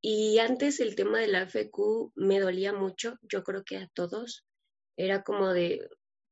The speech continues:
no me hables y no quiero hablarte de esto,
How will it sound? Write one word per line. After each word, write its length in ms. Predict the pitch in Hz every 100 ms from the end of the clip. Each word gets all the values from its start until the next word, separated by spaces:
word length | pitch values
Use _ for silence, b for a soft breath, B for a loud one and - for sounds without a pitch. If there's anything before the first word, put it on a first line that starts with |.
| -
no 280 | 208 214
me 180 | 247 311
hables 520 | 233 208 202 240 262 -
y 140 | 190
no 200 | 170 170
quiero 200 | - 294
hablarte 540 | 247 220 208 240 254
de 200 | 214 180
esto, 440 | 170 - 208 233